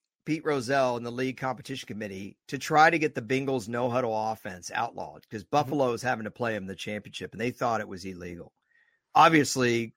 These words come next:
Speaker 1: Rozelle didn't do anything about it. The Bills got their butts kicked. So in eighty-nine, <laughs> the Bills developed the K gun,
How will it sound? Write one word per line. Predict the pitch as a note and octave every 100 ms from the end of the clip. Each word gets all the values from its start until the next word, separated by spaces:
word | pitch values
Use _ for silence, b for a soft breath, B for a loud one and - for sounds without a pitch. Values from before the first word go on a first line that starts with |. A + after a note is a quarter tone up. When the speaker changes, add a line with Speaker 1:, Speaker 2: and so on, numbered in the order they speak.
| _
Speaker 1:
Rozelle | C#3+ B2 A2+ B2
didn't | A#2 A2
do | G#2 A2+
anything | A2 F#2+ F2+
about | E2+ E2 E2+
it. | E2+
The |
Bills | A#2+ A#2 G#2
got | A#2
their | G2
butts | F2+ F#2 D#2 -
kicked. | D#2 C#2+ - _ _ _ _ _ _ _ _ _ -
So | C#3+ C#3
in | C#3
eighty-nine, | F3 F3 D#3+ D3 G3+ F#3 E3+ E3 -
<laughs> | _
the | -
Bills | C#3 G3+ F#3
developed | - E3+ F3+ E3+
the | D#3+
K | D3 F3+ F#3
gun, | D#3 B2 A#2